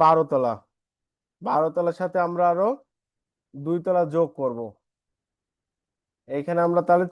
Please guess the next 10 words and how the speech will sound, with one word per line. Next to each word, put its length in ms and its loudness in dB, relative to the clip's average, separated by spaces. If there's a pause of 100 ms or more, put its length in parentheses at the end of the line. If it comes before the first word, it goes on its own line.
চোদ্দ 220 2 (120)
তলা 220 2
লিখব। 200 -4 (1160)
দুই 260 0
তলা 260 6
যোগ 120 2 (100)
করলাম, 280 0 (640)
মাটির 460 -8
নিচে 240 -6 (120)
আমাদের 300 0